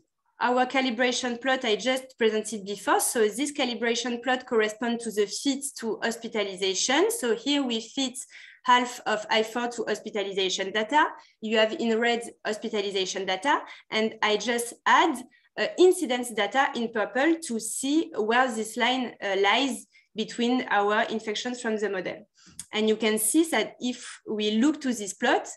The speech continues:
um, we would deduce that, um, to fit on incidence data, we should fit to all I four, all I three, and a certain proportion of I two. So we tried that and we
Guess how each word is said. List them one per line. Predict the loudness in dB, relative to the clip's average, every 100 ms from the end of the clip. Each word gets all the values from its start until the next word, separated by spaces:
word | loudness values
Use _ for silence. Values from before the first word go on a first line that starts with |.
| -20 -20 _ -8
um, | -2 0 0 -2 -4 -6 -6
we | -2 2
would | 2 2
deduce | 2 -2 2 2 2 0
that, | 0 0 -6 -16 -8
um, | -2 0 0 -2 -2 -4 -4 -8 _ _ -6
to | -4
fit | -2 6 6 6
on | 0 0
incidence | 0 -2 0 0 0 -2 -6
data, | -4 -2 2 4 4 -2 -18 -20 _
we | -2
should | 0 0 -2
fit | -2 -2 -2
to | -4 -2
all | 2 2 4
I | 2
four, | 2 0 4 4 4 4
all | 2 2
I | 0 0
three, | -2 0 0 0
and | -2 -2
a | -4
certain | -2 -2 -2 -2
proportion | -2 -2 -2 -2 -2 0
of | -2 -4 -2
I | -2 -2 -4
two. | -2 -2 -2 -10 _ _ -20 -10
So | -4 -2
we | -2
tried | 0 2 2 2
that | 4 4 4 -2
and | -4 -4 -2
we | -2 -2